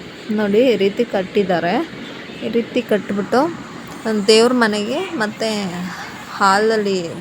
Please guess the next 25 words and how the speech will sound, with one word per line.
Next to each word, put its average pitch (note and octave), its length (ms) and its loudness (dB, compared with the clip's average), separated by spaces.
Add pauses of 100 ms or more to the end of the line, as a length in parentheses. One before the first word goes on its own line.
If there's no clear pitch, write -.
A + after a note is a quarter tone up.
ದೊಡ್ಡ F#3+ 200 -2 (180)
ಬಾಗಿಲಿಗೆ F3+ 500 -2 (600)
ಮತ್ತು G#3 220 -6 (160)
ತಿರ್ಗಾ A3 320 0 (280)
ಗೇಟ್ಗೆ G3+ 460 -2 (160)
ಈ - 20 2 (120)
ರೀತಿ F#3+ 220 -2 (100)
ಕಟ್ತೀವಿ F#3 560 -2
ನಾವು. E3 200 -6 (580)
ಈ A#3 100 4
ರೀತಿ A3+ 300 0
ಕಟ್ಬಿಟ್ಟು G#3 460 -2 (140)
ಅದಕ್ಕೆ F#3+ 320 -4
ಹೂವು G3+ 160 -2 (140)
ಎಲ್ಲ F#3+ 120 0 (180)
ಹಾಕ್ಬಿಟ್ಟು F3+ 640 -4 (680)
ಬಾಗಿಲಿಗೆ F#3+ 500 0 (1200)
ನಮ್ಮ A3+ 220 0
ಅಮ್ಮನೂ G#3+ 280 0 (100)
ಕೂಡ G#3+ 80 4 (180)
ಒಳಗಡೆ G3 440 2
ಹೂವು G3 180 6 (100)
ಎಲ್ಲ G#3 160 4
ಹಾಕ್ಕೋತಾ G3 400 2
ಇದ್ರು. F#3 200 2